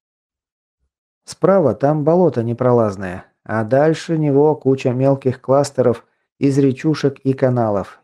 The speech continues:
и нет ни одного приличного моста под нашу технику. Так что город этот стратегический. Там можно нарваться на муров, которые поджидают караваны.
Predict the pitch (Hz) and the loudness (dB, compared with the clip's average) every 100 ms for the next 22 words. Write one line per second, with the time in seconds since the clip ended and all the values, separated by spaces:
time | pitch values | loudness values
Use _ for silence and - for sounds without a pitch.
0 | - 147 180 165 160 147 143 147 160 156 | -2 2 2 2 2 2 2 2 0 0
1 | 147 151 - 139 135 135 131 - 156 147 | 0 0 -2 -2 0 0 -2 -2 -2 0
2 | 117 123 107 120 - 110 - 87 85 76 | 0 -2 -4 -6 -2 -2 -2 -16 -16 -16
3 | _ _ _ _ _ _ _ _ _ _ | _ _ _ _ _ _ _ _ _ _
4 | 120 120 - - 123 110 117 147 143 131 | 0 0 0 -2 0 2 2 2 2 0
5 | 104 92 90 _ - 170 165 165 131 101 | -4 -6 -12 _ -6 -2 -2 -2 -2 -2
6 | 101 - 208 190 - _ _ - 170 175 | -4 -8 -8 -8 -10 _ _ -4 0 2
7 | 170 175 165 147 147 156 156 147 143 139 | 4 4 4 4 4 2 0 -2 0 2
8 | 175 165 127 113 120 131 127 131 123 135 | 4 2 0 -4 0 2 2 0 2 2
9 | 127 110 - 120 127 120 101 82 | 4 2 0 2 4 4 0 -4